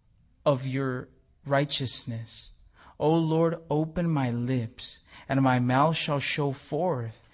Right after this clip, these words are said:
your praise. For you do not desire sacrifice, or else I would give it. You do not, you do not delight in burnt offerings. The sacrifices of God are a broken spirit,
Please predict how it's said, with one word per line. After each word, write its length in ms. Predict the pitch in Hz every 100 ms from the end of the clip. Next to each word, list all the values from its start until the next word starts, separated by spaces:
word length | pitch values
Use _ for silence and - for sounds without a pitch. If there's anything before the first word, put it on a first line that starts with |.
| _
your 180 | 135 139
praise. 680 | 139 - 147 170 127 117 - - - -
For 140 | -
you 280 | 151 139 185
do 120 | 190
not 220 | 180 175 165
desire 500 | 147 135 139 156 139
sacrifice, 920 | - 143 165 - 143 - 120 120 - - -
or 200 | 143 135
else 280 | 143 165 -
I 100 | 147
would 280 | 135 123 120
give 300 | 139 175 127
it. 200 | 131 - _ _ _ _ - -
You 180 | 156 190
do 140 | 190
not, 400 | 170 156 165 - 160
you 160 | 170
do 160 | 180 180
not 260 | 165 170
delight 540 | 151 139 131 139 165 -
in 200 | 147 131
burnt 380 | 127 143 151 - -
offerings. 1000 | 143 165 - 143 123 113 - - - - _ _ _ _ _ - -
The 100 | 151
sacrifices 840 | - 165 185 185 185 185 185 170
of 200 | 143 127
God 420 | 135 143 175 135 -
are 160 | 135 123
a 60 |
broken 520 | 120 143 156 156 165
spirit, 640 | 135 - - 170 190 131